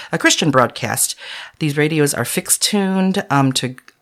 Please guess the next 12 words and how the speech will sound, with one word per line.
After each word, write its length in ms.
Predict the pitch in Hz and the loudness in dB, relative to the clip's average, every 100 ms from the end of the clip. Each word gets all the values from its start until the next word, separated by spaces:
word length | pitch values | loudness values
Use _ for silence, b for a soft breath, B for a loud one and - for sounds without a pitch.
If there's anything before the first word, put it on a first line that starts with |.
| - | -10
solid 500 | - - 143 156 151 | -2 2 4 4 2
stations 560 | - 147 143 - 147 135 | 2 2 2 2 0 0
that 160 | 127 | -2
would 300 | 127 127 127 | 0 -4 -4
grow 340 | - 135 135 143 | -2 4 6 4
people 420 | - 160 165 151 | 0 -4 0 0
in 140 | 127 | 0
Christ 540 | 123 123 127 196 - - B B B | 2 2 2 0 -2 -6 B B B
and 120 | 135 | -2
share 200 | - 120 | 0 0
the 80 | 135 | 0
gospel. 640 | 120 110 - - 62 - | 0 0 0 -4 -10 -14